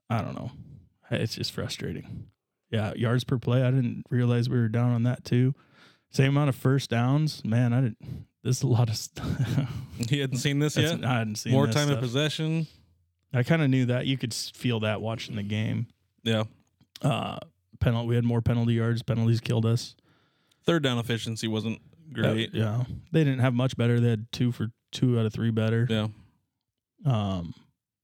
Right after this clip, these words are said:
Speaker 2: Penalties weren't horrible this game.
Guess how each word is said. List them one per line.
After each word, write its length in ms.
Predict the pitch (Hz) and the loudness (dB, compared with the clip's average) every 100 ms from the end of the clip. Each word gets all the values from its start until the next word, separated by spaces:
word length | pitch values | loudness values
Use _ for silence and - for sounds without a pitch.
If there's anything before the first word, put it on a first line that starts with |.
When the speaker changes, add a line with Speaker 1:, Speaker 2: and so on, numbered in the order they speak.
| _ _ _ _ _ _ _ - | _ _ _ _ _ _ _ 0
Speaker 2:
Penalties 340 | 131 131 123 | 2 2 0
weren't 160 | 131 117 | -2 -2
horrible 460 | 120 120 123 123 - _ | -2 0 -2 -4 -8 _
this 160 | 123 113 | -6 -4
game. 340 | 123 120 127 | -2 -2 -4